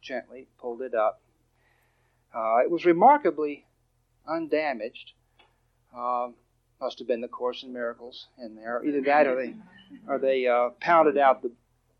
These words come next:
the dents as it went down. I'm not sure which.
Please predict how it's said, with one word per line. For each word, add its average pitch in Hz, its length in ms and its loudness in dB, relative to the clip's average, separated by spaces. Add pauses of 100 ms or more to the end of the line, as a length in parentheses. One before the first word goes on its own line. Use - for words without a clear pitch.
(640)
the 127 160 -14 (160)
dents 151 360 6
as 120 200 -2
it 120 200 -4
went 131 220 -4
down. 131 260 0
I'm 123 100 -4
not 160 160 -2
sure 139 200 0
which. 135 380 0